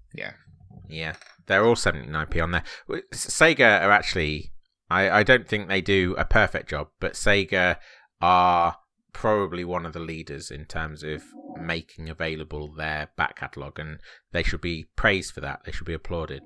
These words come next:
Speaker 2: because some companies just don't do anywhere near as good as that.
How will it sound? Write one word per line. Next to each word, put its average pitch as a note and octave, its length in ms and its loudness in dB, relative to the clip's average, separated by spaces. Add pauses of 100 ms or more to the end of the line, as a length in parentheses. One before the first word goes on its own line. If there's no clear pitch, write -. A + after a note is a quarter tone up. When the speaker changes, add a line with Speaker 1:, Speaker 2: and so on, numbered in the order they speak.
Speaker 2:
because D2+ 400 -14 (720)
some F2+ 320 -10
companies E2 460 -14
just - 200 -16
don't - 320 -8
do D2 300 -8 (120)
anywhere A2 440 0
near E2+ 340 -2
as - 120 -14
good D2+ 200 -10
as C#2+ 120 -16
that. D2 200 -4